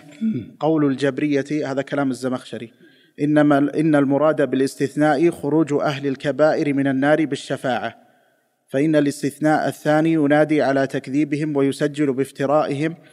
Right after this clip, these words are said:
وما ظنك بقوم نبذوا كتاب الله لما روى لهم بعض النوابت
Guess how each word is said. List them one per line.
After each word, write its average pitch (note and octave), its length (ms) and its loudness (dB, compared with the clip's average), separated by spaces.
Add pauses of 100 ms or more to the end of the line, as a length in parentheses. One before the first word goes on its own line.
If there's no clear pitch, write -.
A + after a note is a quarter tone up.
(420)
وما D3 300 2
ظنك D3 480 0
بقوم D3 400 -2
نبذوا C#3 560 -2
كتاب C#3+ 420 -2
الله C#3+ 400 0 (380)
لما C#3+ 640 2
روى C#3+ 460 0
لهم C#3+ 420 -2
بعض C#3+ 280 0
النوابت C#3+ 800 0